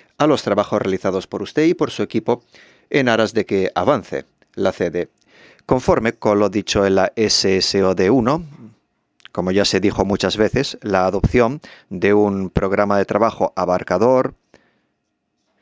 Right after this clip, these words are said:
que tenga en cuenta las posiciones de todos los miembros y sin disminuir la segui-, la, la seguridad de nadie, es fundamental para la conferencia de desarme.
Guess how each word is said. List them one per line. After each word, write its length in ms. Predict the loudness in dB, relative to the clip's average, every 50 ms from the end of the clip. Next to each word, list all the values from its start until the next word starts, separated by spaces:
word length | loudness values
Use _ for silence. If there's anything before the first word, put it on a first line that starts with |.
| _ _ _ _ _ _ _ _ _ _
que 120 | -2 -2 0
tenga 220 | 2 2 2 2
en 100 | 0 0
cuenta 500 | 2 2 2 2 2 -2 -2 -2 -2 -4 _ _ _
las 260 | -6 -2 0 0 0 0
posiciones 600 | -2 -4 -4 -4 -2 0 2 2 2 2 0 0
de 120 | -2 -2
todos 360 | 0 2 2 2 4 4 2 2
los 160 | 0 0 0
miembros 480 | 0 0 0 0 0 -2 -4 -4 -4
y 80 | -4 -4
sin 160 | -4 -4 -4
disminuir 480 | -4 -4 -4 -4 -2 0 2 2 2 2
la 120 | 2 0
segui-, 360 | 0 -2 -2 -2 0 -2 -2
la, 140 | -2 -2 -2 -2 -4 -4 -4
la 140 | -4 -4 -4
seguridad 560 | -4 -4 -4 -2 -2 0 0 0 0 -2 -4
de 300 | -10 -12 -8 -6 -6 -4
nadie, 400 | -2 -2 -2 0 0 -2 -2 -2 -4 _ _ -20 -20 -20 _ _ _ _ -8
es 220 | -6 -4 -4 -2
fundamental 640 | 0 0 0 2 2 0 0 -2 -2 -2 -2 -2 0
para 160 | 0 -2 0
la 140 | 0 -2 -2
conferencia 800 | -2 -4 -4 -4 -2 -2 -2 -2 -2 -4 -2 0 0 0 0 -2 _
de 200 | -10 -8 -6 -6
desarme. 560 | -4 -6 -6 -6 -6 -6 -6 -8 -10 -16